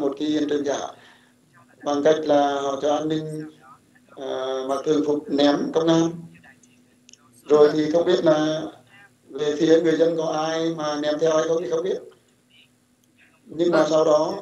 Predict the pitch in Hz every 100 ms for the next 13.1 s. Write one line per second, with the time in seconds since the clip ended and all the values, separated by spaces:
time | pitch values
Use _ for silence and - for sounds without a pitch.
0 | - 247 294 285 262 147 147 214 240 285
1 | 247 185 214 208 320 233 247 240 226 220
2 | 147 208 247 - 202 214 240 277 202 185
3 | 214 190 135 _ _ _ _ _ _ _
4 | _ _ _ _ _ _ _ _ _ _
5 | - 170 160 165 156 156 156 156 143 135
6 | 131 131 127 127 123 123 131 120 117 110
7 | - 120 120 120 120 - _ _ _ _
8 | - 139 160 156 156 143 143 151 151 151
9 | 156 - 165 151 151 151 151 147 143 143
10 | 147 143 160 160 156 156 - - _ _
11 | 143 143 143 131 - - 139 151 151 175
12 | 156 160 165 160 143 156 143 151 147 139